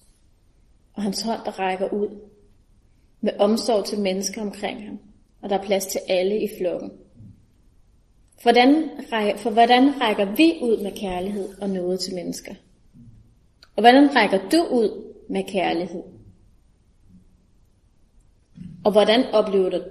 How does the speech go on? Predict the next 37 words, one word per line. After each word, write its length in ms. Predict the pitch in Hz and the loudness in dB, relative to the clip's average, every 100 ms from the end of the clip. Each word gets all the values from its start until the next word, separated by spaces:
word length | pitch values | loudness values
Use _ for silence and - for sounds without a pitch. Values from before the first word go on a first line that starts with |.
| - | -2
du 180 | 302 320 - - | 2 2 -2 -6
dig 120 | - - | -2 0
elsket 500 | 190 196 - - 185 - - _ _ _ | 0 -2 -4 -8 -12 -12 -20 _ _ _
og 180 | - 175 | 0 2
inddraget 580 | 190 190 190 185 - - | 2 -2 -6 -8 -8 -10
i 40 | |
flokken? 420 | - - 170 160 190 - _ _ _ - - _ _ _ _ _ _ _ _ | -12 -6 -6 -6 -10 -16 _ _ _ -20 -20 _ _ _ _ _ _ _ _
Jeg 100 | - | 0
tror, 180 | 262 285 | 2 4
det 120 | 240 | 4
er 40 | 226 | 6
vigt-, 320 | 233 262 277 | 6 4 4
vigtige 320 | 262 269 254 - | 4 4 -2 -2
spørgsmål, 560 | - 226 - 240 202 196 | 0 0 0 -2 -2 -2
som 240 | 214 196 | -4 -4
vi, 160 | 190 190 | -2 -2
vi 120 | 185 | -2
snakker 400 | 190 196 247 302 | -4 0 2 2
meget 380 | 254 247 254 240 | 2 2 0 0
om 60 | |
det, 100 | 247 | -2
men 80 | 247 | 0
jeg 100 | 214 | -2
tror 180 | 214 226 | 0 0
også, 160 | 208 - | 0 -2
de 60 | 208 | -2
bliver 160 | 208 | -2
vi-, 280 | 196 196 202 | 0 -2 -4
de 80 | 214 | -2
er 80 | 208 | 0
så 180 | 208 214 | 0 -2
vigtige 460 | 202 202 - 202 | -4 -4 -8 -8
at 60 | 190 | -8
stille 480 | - 202 202 220 - | -4 -2 -2 -6 -10
igen 460 | 196 - 190 196 190 - - | -12 -4 -4 -4 -12 -16 -8
og 60 | |
igen. 280 | 190 170 - | -6 -6 -10